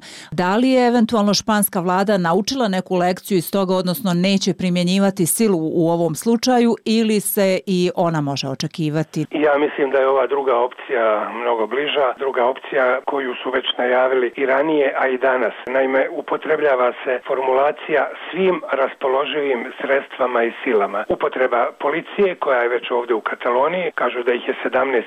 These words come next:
Speaker 2: hiljada koji su ostali još od dana referenduma i da se šalju nove snage. Pominje se i mogućnost, e, raspoređivanja vojnika, pominje se mogućnost, e, hapšenja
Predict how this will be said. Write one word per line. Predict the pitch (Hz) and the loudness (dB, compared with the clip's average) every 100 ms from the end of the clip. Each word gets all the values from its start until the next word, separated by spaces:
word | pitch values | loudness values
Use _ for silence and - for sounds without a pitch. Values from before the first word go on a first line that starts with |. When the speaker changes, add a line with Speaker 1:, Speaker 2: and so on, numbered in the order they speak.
| - | -4
Speaker 2:
hiljada | 135 120 110 104 | -2 -2 -2 -4
koji | - 120 | -6 -8
su | - 127 | -4 -4
ostali | - 135 120 117 - | -2 -2 -4 -6 -4
još | 120 - | -2 0
od | 135 110 131 | -4 -4 -4
dana | 120 131 117 113 120 | -2 -2 0 -2 -2
referenduma | 110 139 143 170 185 170 135 | -6 -2 0 0 0 0 0
i | 151 | -2
da | 156 151 - - | 0 0 -2 -6
se | 131 | -4
šalju | 170 147 120 | -2 -2 -2
nove | 127 127 104 - | 0 2 0 0
snage. | 165 170 147 131 | 0 2 2 0
Pominje | 151 147 131 123 - | 0 0 0 0 0
se | 127 | -2
i | |
mogućnost, | 117 123 131 - 120 - - | 0 0 0 0 -2 -4 -4
e, | 120 117 113 - | 0 0 0 -2
raspoređivanja | 117 110 127 117 127 123 117 110 | -4 -2 -2 0 0 2 2 0
vojnika, | 113 120 143 156 - 139 - | 0 0 0 0 0 0 0
pominje | 156 147 135 120 | -2 0 0 -2
se | - | -2
mogućnost, | 127 127 135 - 123 - - | -4 -4 -4 -2 -2 -2 -4
e, | 127 | -4
hapšenja | 113 147 - 143 127 120 120 | 0 -2 -2 -2 0 0 -2